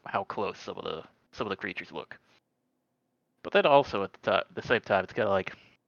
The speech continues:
when you're taking this kinda co-, like,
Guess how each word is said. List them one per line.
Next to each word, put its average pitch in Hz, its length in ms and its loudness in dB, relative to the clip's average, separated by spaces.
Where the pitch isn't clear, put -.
when 135 120 2
you're 131 80 -4
taking 180 380 4
this - 160 -2
kinda 120 220 6
co-, 131 100 0
like, 104 340 0